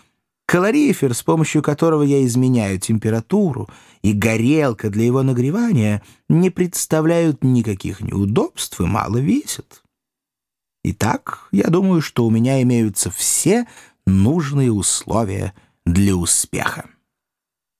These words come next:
Этой фразой закончил доктор Фергюсон свою речь,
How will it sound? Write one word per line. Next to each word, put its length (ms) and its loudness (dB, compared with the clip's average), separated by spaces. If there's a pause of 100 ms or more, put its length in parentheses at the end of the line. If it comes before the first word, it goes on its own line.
(1080)
Этой 260 0
фразой 640 -2
закончил 760 -2
доктор 380 -4
Фергюсон 580 -2
свою 380 -2
речь, 460 0